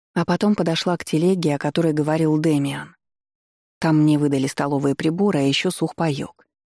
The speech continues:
Мешочек с ржаными сухарями и другой, с вяленым мясом. Воду я набрала из бочки, что стояла рядом.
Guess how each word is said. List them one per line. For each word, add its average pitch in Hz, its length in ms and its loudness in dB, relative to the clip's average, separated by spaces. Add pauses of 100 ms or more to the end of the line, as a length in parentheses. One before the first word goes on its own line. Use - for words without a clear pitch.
(180)
Мешочек 185 480 0
с - 180 -2
ржаными 151 480 4
сухарями 143 680 2
и 139 40 2
другой, 147 380 0
с - 120 -6
вяленым 147 440 4
мясом. 127 460 -2 (840)
Воду 196 260 2
я 151 160 2
набрала 151 380 2
из 156 140 -2
бочки, 180 320 0
что 143 200 -4
стояла 143 420 0
рядом. 131 420 -2